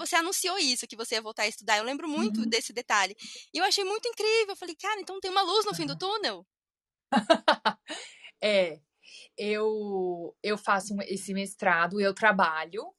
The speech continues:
Speaker 2: claro que eu trabalho por conta própria, então eu tenho um pouco dessa flexibilidade de horário e tal,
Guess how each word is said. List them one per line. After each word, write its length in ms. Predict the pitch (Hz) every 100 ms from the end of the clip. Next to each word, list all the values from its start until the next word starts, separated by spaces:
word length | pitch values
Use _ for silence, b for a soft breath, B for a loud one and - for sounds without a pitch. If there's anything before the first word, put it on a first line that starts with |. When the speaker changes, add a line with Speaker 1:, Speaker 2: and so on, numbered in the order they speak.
| -
Speaker 2:
claro 360 | 214 175 190 202
que 160 | 214
eu 140 | 185 190
trabalho 480 | 202 180 151 165 185
por 160 | -
conta 280 | - 196 196
própria, 400 | - 180 185 196
então 180 | 185 185
eu 40 |
tenho 140 | 190 185
um 40 |
pouco 200 | 185 180
dessa 200 | 185 175
flexibilidade 960 | 185 185 - - 185 175 180 175 180 180 160
de 120 | 185
horário 440 | 185 160 147 180
e 60 | 196
tal, 400 | - 143 156